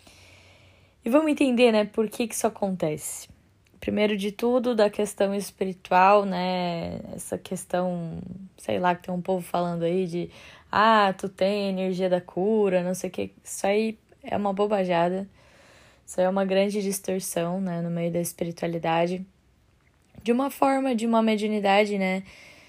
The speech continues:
que existe, que é, que é a mediunidade empática, e que, na verdade, todo mundo é médium, todo mundo tem a capacidade super de se conectar. É,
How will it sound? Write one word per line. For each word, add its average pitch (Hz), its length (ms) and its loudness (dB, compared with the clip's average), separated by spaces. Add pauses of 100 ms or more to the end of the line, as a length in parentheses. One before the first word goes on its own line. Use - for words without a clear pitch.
(260)
que - 120 -2
existe, 190 520 -2
que - 160 -6
é, 170 720 -2
que - 120 -12
é 240 40 -6 (140)
a 285 60 -6
mediunidade 269 640 0
empática, 185 920 0
e 190 120 -8
que, 214 120 -6
na 220 120 0
verdade, 208 460 2
todo 202 440 0
mundo 180 500 -4
é 180 80 -2
médium, 175 400 0
todo 190 320 0
mundo 180 220 -4
tem 175 140 -10
a 175 60 -8
capacidade 175 800 0 (720)
super 196 800 4
de 175 120 -4
se - 160 -8
conectar. 175 760 -2 (920)
É, 175 920 4